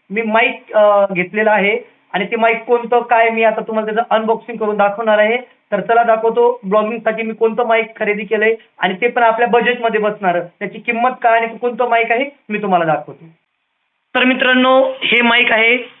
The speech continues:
अ, के नाईनचं माईक आहे. अ, खूप, अ, चांगल्या प्रकारे, अ, हे माईक आपल्यासाठी उपयोगी पडू शकतं. आणि हे माईक तुम्ही जर ब्लॉग बनवत असाल,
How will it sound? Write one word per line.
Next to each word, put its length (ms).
अ, 260
के 300
नाईनचं 580
माईक 280
आहे. 300
अ, 240
खूप, 300
अ, 220
चांगल्या 320
प्रकारे, 600
अ, 180
हे 160
माईक 220
आपल्यासाठी 440
उपयोगी 340
पडू 200
शकतं. 420
आणि 120
हे 100
माईक 340
तुम्ही 360
जर 200
ब्लॉग 400
बनवत 300
असाल, 400